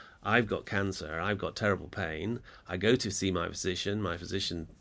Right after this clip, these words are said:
tells me about all this, uh, pain relief medication and so on, but fails to tell me that I could have euthanasia, that I could be killed,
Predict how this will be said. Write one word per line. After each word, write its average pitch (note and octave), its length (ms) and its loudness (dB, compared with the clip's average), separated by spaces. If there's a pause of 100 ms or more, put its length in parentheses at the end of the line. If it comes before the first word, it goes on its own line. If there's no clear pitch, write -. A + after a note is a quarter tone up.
(640)
tells G2 260 0
me F#2 80 0
about F2+ 260 0
all G#2 200 2
this, - 400 -2 (240)
uh, F2 640 -8 (440)
pain G#2+ 240 2
relief F#2+ 320 0
medication G2 540 0
and F2+ 100 -4
so F#2+ 240 -6
on, G#2 140 -4
but A2+ 180 -2
fails B2+ 440 4
to - 100 -6
tell E2+ 260 0
me F#2 200 -2
that G2 160 0
I F2+ 160 -2
could F2 200 -6
have E2+ 400 -8 (360)
euthanasia, F2+ 580 -4
that F#2+ 80 -2
I - 120 -6
could E2+ 200 -6
be E2+ 100 -6
killed, D#2+ 560 -2